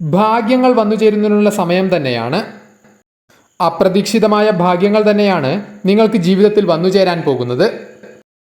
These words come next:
ധനപരമായ നേട്ടങ്ങൾ ഒരുപാടുണ്ടാകും എന്ന് തന്നെ പ്രതീക്ഷിക്കുക. നിങ്ങളെ സംബന്ധിച്ചിടത്തോളം പ്രതീക്ഷിക്കാതെ ആയിരിക്കും ധനം കൈകളിലേക്ക് വന്നു ചേരുക. അത് ഓണത്തിന് മുൻപുള്ള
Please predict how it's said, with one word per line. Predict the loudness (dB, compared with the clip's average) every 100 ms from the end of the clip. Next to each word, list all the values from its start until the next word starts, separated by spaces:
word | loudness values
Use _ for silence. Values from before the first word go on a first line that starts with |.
| -4 -2
ധനപരമായ | 0 2 2 2 2 2 2
നേട്ടങ്ങൾ | 0 0 0 0 -2 -6 -14 0
ഒരുപാടുണ്ടാകും | 2 4 2 2 2 2 2 2 0 -2 -2 0
എന്ന് | 2
തന്നെ | 2 2 0
പ്രതീക്ഷിക്കുക. | 0 -2 -4 -2 0 0 -4 -16 -20 _ _ _ _ _ -4 0
നിങ്ങളെ | 2 2 0
സംബന്ധിച്ചിടത്തോളം | 0 0 -2 0 0 0 0 -2 -6 -10 -2
പ്രതീക്ഷിക്കാതെ | 0 2 0 0 0 2 2 2
ആയിരിക്കും | 0 -2 -4 -6 -10 -16 -4 0
ധനം | 0 0 0
കൈകളിലേക്ക് | 0 2 2 4 2 2
വന്നു | 0 0
ചേരുക. | 0 0 0 -2 -6 -20 -20 _ _ _ _ _ _ _ _ -2
അത് | 0 0 2 2
ഓണത്തിന് | 2 0 0 2
മുൻപുള്ള | 2 2 2